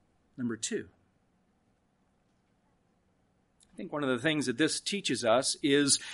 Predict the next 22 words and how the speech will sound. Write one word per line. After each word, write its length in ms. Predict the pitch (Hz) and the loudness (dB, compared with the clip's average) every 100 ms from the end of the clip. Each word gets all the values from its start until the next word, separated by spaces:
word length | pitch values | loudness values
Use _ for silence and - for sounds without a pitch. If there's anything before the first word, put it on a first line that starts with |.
| - - | -14 8
that 380 | 143 143 143 - _ _ _ _ _ - | 12 12 10 2 _ _ _ _ _ 4
not 160 | 147 | 10
only 220 | 151 170 156 | 12 12 10
do 80 | |
we 140 | 131 127 | 8 6
commit 380 | - 135 147 185 | 4 6 8 10
ourselves 500 | 170 160 180 170 165 | 8 8 6 6 4
to 100 | 147 | 0
this, 240 | 180 208 | 2 2
but 340 | - 127 - | 2 0 0
we 360 | 127 208 240 240 - | -6 -4 -4 -8 -10
proclaim, 1120 | - 180 - - 190 208 196 123 123 143 165 - _ _ _ _ _ _ _ _ - | -2 -2 -2 -8 -6 -4 0 2 4 2 0 -6 _ _ _ _ _ _ _ _ -6
we 220 | 135 131 | 0 2
share, 580 | - - 151 147 175 214 | 2 4 6 8 8 6
we 220 | 143 120 | 2 -2
talk 440 | - - 165 180 | -4 2 2 2
about 300 | 190 180 185 | 0 0 0
the 80 | 180 | -2
gospel 560 | 151 160 170 - - 180 | 6 8 8 4 0 0
student 520 | - - 135 123 110 | 0 2 2 2 -4
to 80 | 123 | -6
student, 680 | - - 156 165 202 214 | -4 0 0 0 -8 -12